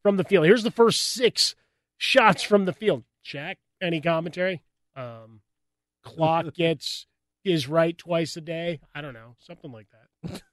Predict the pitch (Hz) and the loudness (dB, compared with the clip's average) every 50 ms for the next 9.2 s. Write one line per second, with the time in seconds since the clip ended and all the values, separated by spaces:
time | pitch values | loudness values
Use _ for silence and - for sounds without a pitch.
0 | _ _ _ _ _ _ _ - 190 202 - - 233 226 220 214 175 - 226 214 | _ _ _ _ _ _ _ -2 -2 -2 0 2 0 2 2 0 0 0 0 0
1 | 202 190 196 196 196 196 190 190 190 185 180 175 147 - - 180 165 156 - - | 0 0 0 0 0 0 0 2 2 2 2 0 -2 -2 -2 0 0 0 -4 -8
2 | _ _ _ _ _ _ - - 208 226 220 202 185 - - 165 180 190 185 - | _ _ _ _ _ _ -6 0 2 2 4 2 2 0 0 0 2 2 0 0
3 | - 175 175 170 170 151 143 - - 170 160 147 - - 143 127 131 123 - - | 0 0 2 4 2 2 0 0 0 0 0 0 0 -2 -2 -2 -2 -4 -4 -6
4 | - - 175 156 127 101 85 _ _ _ _ _ - - - - - - 151 147 | -6 -2 -2 -2 -2 -2 -8 _ _ _ _ _ 0 0 0 2 2 4 6 6
5 | 147 139 127 - - - 151 139 123 127 120 110 - - 165 156 143 135 - - | 4 4 2 -2 -4 -2 -2 0 0 -2 -4 -4 -6 -4 -2 -2 -2 -2 -4 -8
6 | 120 110 110 113 - 139 135 131 117 - 127 - - 147 135 120 - - 139 123 | -8 -8 -8 -8 -6 -6 -6 -6 -6 -8 -10 -8 -4 -4 -4 -4 -2 -4 -4 -2
7 | 123 131 127 120 123 131 131 127 120 113 - _ _ _ _ _ _ _ _ - | -2 -4 -4 -4 -4 -2 -2 -2 -2 -4 -6 _ _ _ _ _ _ _ _ 0
8 | 180 165 151 139 143 117 143 135 131 - - 123 113 - - 156 147 131 120 110 | 2 2 2 2 0 0 0 0 0 0 -2 -4 -4 -4 -2 -2 -2 -2 -2 -4
9 | 98 92 - | -6 -8 -10